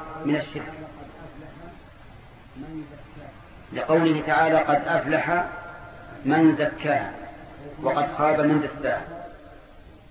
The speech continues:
فيكون معنى الذين لا يؤتون الزكاة، أو فيكون قولها "الذين لا يؤتون الزكاة" تفسيرا لقوله للمشركين،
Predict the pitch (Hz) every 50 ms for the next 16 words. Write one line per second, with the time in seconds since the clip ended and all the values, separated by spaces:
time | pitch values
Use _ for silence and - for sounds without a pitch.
0 | - - - - - - - - - - - - - - - 131 135 139 - -
1 | 143 147 147 147 147 160 156 160 165 165 165 160 160 156 156 156 156 156 160 156
2 | 151 151 151 143 147 143 143 139 135 135 147 170 175 180 175 - - - - -
3 | - - - - - - - - 359 359 339 311 302 285 285 - - 151 - 160
4 | 165 175 - - - - 131 139 143 143 - 147 151 151 151 147 156 151 151 -
5 | 175 175 180 170 160 151 139 143 147 147 147 156 151 147 147 156 160 156 147 147
6 | 147 143 143 147 143 160 175 170 165 - - - 143 139 - - - 160 175 180
7 | 170 160 156 143 147 147 - 156 160 156 165 175 185 175 - - - - - -
8 | - - - - - - - - - - - 160 165 160 175 165 - 151 147 -
9 | - 131 123